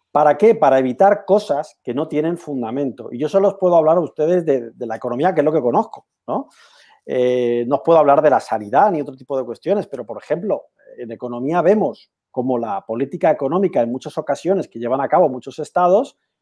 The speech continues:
no hay escuela económica que la pueda sostener en algunos momentos. ¿Qué escuela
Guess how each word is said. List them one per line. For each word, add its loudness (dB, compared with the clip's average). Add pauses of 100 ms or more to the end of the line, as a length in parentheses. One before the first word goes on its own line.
(120)
no 2
hay 0 (160)
escuela 0
económica -4
que -10
la -8
pueda -2
sostener -12 (180)
en -14
algunos -6
momentos. -8 (320)
¿Qué 2
escuela 0